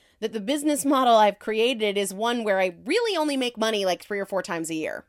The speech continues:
right? My, my primary offering that is paid with so much that I do for free is the twelve Weeks to Transformation, and that's only open three or four times a year. That story was freaking me out.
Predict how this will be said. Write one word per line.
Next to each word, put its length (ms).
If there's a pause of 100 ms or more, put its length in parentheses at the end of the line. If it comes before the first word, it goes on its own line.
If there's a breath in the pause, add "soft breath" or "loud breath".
(140)
right? 320
My, 320
my 280 (340)
primary 1040 (320 loud breath)
offering 640
that 100
is 140
paid 460
with 160
so 300
much 260
that 120
I 80
do 220
for 160
free 340
is 100
the 80
twelve 280
Weeks 200
to 60
Transformation, 760 (200 loud breath)
and 140
that's 220
only 260
open 300
three 180
or 80
four 160
times 320
a 60
year. 400 (920 soft breath)
That 300
story 800 (100)
was 180
freaking 300
me 160 (120)
out. 140